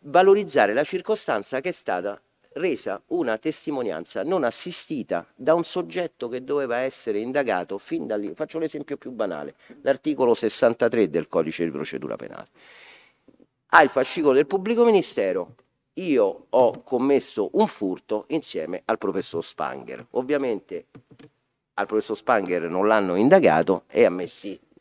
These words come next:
È stato più bravo lui e hanno assunto delle dichiarazioni dal professor Spanger, che doveva essere immediatamente indagato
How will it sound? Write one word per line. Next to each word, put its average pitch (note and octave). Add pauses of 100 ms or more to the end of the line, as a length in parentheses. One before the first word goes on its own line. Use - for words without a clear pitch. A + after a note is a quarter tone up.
(1400)
È E3+
stato F#3
più F3+
bravo D#3
lui B2
e G3+
hanno F3
assunto C3+
delle B2
dichiarazioni C3+
dal G#2+
professor A#2
Spanger, F2+
che F#2+
doveva A2+
essere F#2+
immediatamente G#2
indagato G2